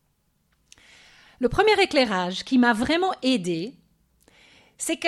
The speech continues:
en fait, nous les évangéliques, et je crois que c'est propre aux évangéliques, les protestants et les catholiques sont pas aussi carrés sur le sujet.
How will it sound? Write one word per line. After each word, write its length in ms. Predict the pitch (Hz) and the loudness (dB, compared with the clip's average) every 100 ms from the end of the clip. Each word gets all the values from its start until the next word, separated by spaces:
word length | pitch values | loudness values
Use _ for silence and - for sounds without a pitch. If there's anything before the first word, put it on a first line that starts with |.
| - | -2
en 120 | 330 | -2
fait, 400 | 427 254 285 - 226 | -4 -2 -2 -2 -4
nous 160 | 320 | 0
les 180 | 392 294 | 0 0
évangéliques, 560 | 254 240 233 214 339 - | 0 0 0 0 -2 -2
et 80 | |
je 140 | 233 - | -4 -4
crois 140 | 466 | -6
que 60 | - | -4
c'est 100 | 269 | -4
propre 360 | - 403 - | 0 0 2
aux 120 | 240 202 | 2 2
évangéliques, 800 | 233 294 285 269 233 262 254 | 2 2 2 2 0 0 -4
les 160 | 214 214 | -4 -4
protestants 420 | 214 339 349 403 | -4 -6 -6 -4
et 80 | 370 | -4
les 80 | 285 | -4
catholiques 560 | 214 208 226 247 339 | -4 -2 0 0 -2
sont 180 | - 190 | -4 -6
pas 280 | - 330 339 | -2 2 2
aussi 420 | 302 254 - 226 | 4 2 2 -2
carrés 380 | - 262 262 294 | 2 0 2 -2
sur 220 | - 285 | -2 -2
le 140 | 240 233 | -2 -2
sujet. 560 | - 208 185 180 311 | -4 -4 -4 -4 -6